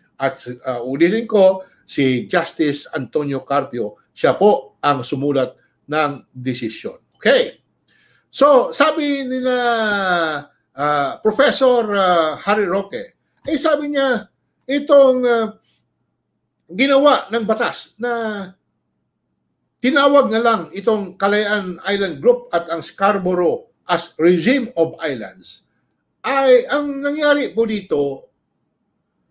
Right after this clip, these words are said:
ay nawala sa atin ang napakalaking, malawak maritime area, malaking, ah, ah, malaking, ah, area ng dagat, no?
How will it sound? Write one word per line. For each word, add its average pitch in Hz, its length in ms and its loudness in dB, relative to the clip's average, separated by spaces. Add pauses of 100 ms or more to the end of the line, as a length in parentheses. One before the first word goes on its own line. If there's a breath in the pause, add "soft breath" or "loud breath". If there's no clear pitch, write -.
(160)
ay 359 80 2
nawala 339 400 2
sa 285 240 -4
atin 285 240 -6
ang 247 320 -6
napakalaking, 254 1200 0
malawak 294 800 2 (560)
maritime 254 640 0
area, 185 320 -2 (240)
malaking, 254 560 0
ah, 196 400 -4 (320)
ah, 156 560 -2 (960)
malaking, 214 560 2
ah, 185 240 -2
area 269 400 2 (560)
ng 196 240 0
dagat, 151 560 -4
no? 170 240 -12